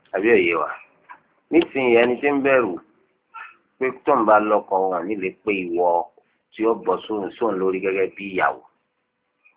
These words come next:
Ìwọ tí ń bẹ lórí òun gẹ́gẹ́ bí màmá. So, ṣé mọ̀ pé tí máa ń dá gbé? So, ṣé mọ̀ yí pé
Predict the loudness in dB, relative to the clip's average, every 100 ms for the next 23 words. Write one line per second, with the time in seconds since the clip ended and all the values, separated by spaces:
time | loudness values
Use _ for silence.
0 | -4 2 2 2 0 0 2 2 2 2
1 | 0 -2 -4 -4 -4 -4 -4 -2 0 0
2 | -2 -4 _ _ -20 _ _ _ _ _
3 | _ _ _ -6 2 4 4 0 2 6
4 | 6 8 4 4 0 -6 -10 _ _ _
5 | _ _ _ _ _ _ _ _ _ -20
6 | -2 2 4 2 -6 _ _ -2 2 4
7 | 2 0 2